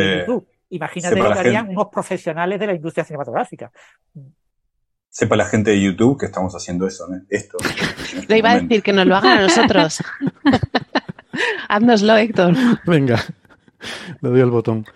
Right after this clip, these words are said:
Speaker 3: Pa'l TikTok, pa'l TikTok de Coffee Break, que aprovecho para deciros que nos busquéis en TikTok.
Speaker 4: <laughs> Ah, pues sí, es verdad, siempre me olvido de eso.
Speaker 1: Sí.
Speaker 4: Gracias,
Speaker 1: Te-, yo,
Speaker 4: María, que tú la que nos
Speaker 1: tecnológicamente no es
Speaker 4: tiene.
Speaker 1: una cosa sorprendente, eh, mm, y se puede hacer, y que eso que se haya hecho hace tres años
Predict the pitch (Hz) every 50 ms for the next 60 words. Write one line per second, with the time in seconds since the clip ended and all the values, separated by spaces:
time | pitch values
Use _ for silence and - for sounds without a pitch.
0 | _ - - 220 220 214 220 226 220 180 - - - 254 262 226 - - - 208
1 | 202 - 208 - - 240 269 277 - 247 - 247 226 202 196 170 151 _ 170 170
2 | 170 165 180 190 - - 240 226 233 226 - 214 185 180 170 170 - - 208 226
3 | 214 - - 185 170 165 160 165 160 - - - - - - 233 - _ - -
4 | - - _ - - - - _ - - - _ - - _ - 165 - - _
5 | - - _ _ - 143 160 - 123 113 - 135 127 117 113 117 120 113 - 120
6 | 117 120 127 127 117 117 117 113 113 117 - - - 120 _ _ _ _ _ _
7 | _ - - - - 175 160 - 143 143 143 _ - 123 123 123 - 123 113 110
8 | 110 113 123 117 110 120 110 95 - - - - - - - - - 294 - -
9 | 254 262 240 254 247 - - 233 226 214 - - 214 190 214 208 202 208 226 226
10 | 220 - 269 269 277 269 - - 180 170 165 165 156 151 151 151 151 _ _ _
11 | - 156 147 151 147 143 143 135 135 131 _ _ _ - - - 156 - 156 165
12 | 160 151 - - 180 160 143 143 135 123 160 156 - - 185 160 - 185 175 175
13 | 185 180 - - 180 - - 175 - 175 175 151 190 196 196 196 190 175